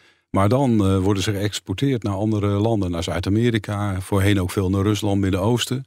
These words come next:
En wij voorspellen ook dat je dat met zo'n elektrische truck niet zomaar gaat doen, hè. De komende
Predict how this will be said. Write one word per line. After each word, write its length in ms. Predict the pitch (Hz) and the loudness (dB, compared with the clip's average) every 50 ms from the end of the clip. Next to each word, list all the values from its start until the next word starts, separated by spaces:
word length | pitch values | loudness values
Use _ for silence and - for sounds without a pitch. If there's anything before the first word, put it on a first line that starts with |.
| - - - - _ _ _ _ _ _ _ | -14 -20 -20 -20 _ _ _ _ _ _ _
En 220 | _ 101 101 104 101 | _ -4 0 0 2
wij 280 | 107 104 104 107 107 101 | 2 4 4 2 2 0
voorspellen 500 | - 107 101 92 - - 101 98 104 92 | 0 0 -2 -2 0 0 2 2 2 2
ook 160 | 104 120 - | 0 0 0
dat 180 | - 104 90 - | 0 -2 0 0
je 80 | 98 | 0
dat 200 | 87 117 113 - | 0 0 0 0
met 160 | 117 101 92 | -2 -2 -2
zo'n 140 | - 101 95 | -2 -2 -2
elektrische 480 | 98 104 113 127 123 - 107 - - 92 | 0 0 0 -2 -2 -4 -6 -6 -6 -6
truck 240 | - 98 98 92 95 | -4 -4 -4 -2 0
niet 180 | 104 101 95 | 0 0 0
zomaar 300 | - 101 98 90 90 87 90 | 0 -2 0 0 0 -2 -2
gaat 180 | 95 90 87 | -2 -2 -2
doen, 160 | 127 127 113 | -2 -2 -2
hè. 140 | 87 90 104 | -4 -6 -4
De 120 | 120 113 101 | -4 -4 -2
komende 520 | - 101 95 90 92 90 87 90 87 | 0 0 0 2 0 0 -2 -2 -4